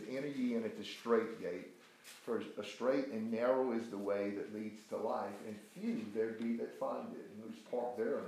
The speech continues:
minute. How many people are really gonna have eternal life? How many people really have that? He, he, is it a lot? Actually, he says few. We have the same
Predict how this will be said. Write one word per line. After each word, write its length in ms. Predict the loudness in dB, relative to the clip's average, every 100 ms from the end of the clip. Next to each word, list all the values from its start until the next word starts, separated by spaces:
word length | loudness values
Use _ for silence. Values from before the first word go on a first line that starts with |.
| -6
minute. 180 | -8 -8 -16 -20 -20 -20 -18 -10
How 140 | -2
many 120 | 0
people 360 | 2 0 -2 0
are 60 | 2
really 260 | 2 0
gonna 300 | 0 0 -2 -4 -6
have 160 | -4 -2
eternal 400 | -4 -4 -2 -2 -4
life? 100 | -6 -12 -20 -20 -20 -20 -20 -20 -6
How 80 | -2
many 160 | 0 0
people 220 | 2 4
really 260 | 4 2
have 220 | 2 0 2
that? 160 | 0
He, 140 | 2 -2
he, 180 | -4 -6 -4
is 120 | 0
it 60 |
a 40 | 0
lot? 400 | 2 0 -2 -6 -16 -20 -20 _ -8 -4
Actually, 300 | -4 -4 -6
he 100 | -2
says 260 | 0 -2
few. 400 | -2 -2 0 -2 -4
We 120 | 0
have 120 | 0
the 80 | 0
same 420 | 0 2 4 0